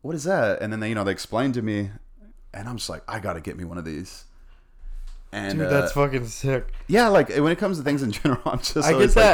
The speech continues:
Speaker 2: that. I get that with YouTube channels. I can imagine if I was delivering cool shit all the time, like, I'd be asking, like, "What is this? What's going on here?" You know, like,
Speaker 1: Yeah, yeah.
Speaker 2: that's so cool. 'Cause there's, you know, sometimes big shit like that, it doesn't,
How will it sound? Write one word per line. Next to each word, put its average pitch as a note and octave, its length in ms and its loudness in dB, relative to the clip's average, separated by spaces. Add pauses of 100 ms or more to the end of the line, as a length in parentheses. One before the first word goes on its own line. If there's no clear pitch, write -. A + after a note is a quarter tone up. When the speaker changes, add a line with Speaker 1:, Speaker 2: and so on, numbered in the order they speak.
Speaker 2:
that. - 120 -14
I D#3 100 4
get G#3+ 180 2
that A#3 120 4
with F3 220 6
YouTube C3+ 420 0
channels. A#2+ 280 0
I C3 80 6
can D#3 100 0
imagine D3+ 340 2
if C3 120 -2
I C3+ 80 4
was C3+ 160 0
delivering A2+ 500 0
cool A2+ 220 -4
shit A2+ 180 -6
all A2 140 -2
the G#2+ 60 -6
time, A#2 280 -2
like, A2 320 -6 (320)
I'd B2+ 80 -8
be C#3+ 100 2
asking, A#2+ 380 2
like, A2+ 180 -6
"What C#3 140 -10
is D#3 180 -10
this? G#2 200 -8
What's B2 140 -16
going C#3+ 200 -10
on C#3+ 160 -8
here?" A2 180 -8
You A2 120 -4
know, B2 180 -2
like, A2+ 320 -4
Speaker 1:
Yeah, C#3+ 440 6
yeah. G#2+ 300 4
Speaker 2:
that's D#3 320 2
so D#3+ 280 2
cool. D#3 220 -2
'Cause D3+ 180 0
there's, E3 280 4
you D3 100 2
know, D#3 120 6
sometimes E3 360 0
big C#3+ 200 -4
shit D3+ 180 -2
like C#3 200 0
that, C#3+ 200 2
it B2 100 -4
doesn't, B2 340 -2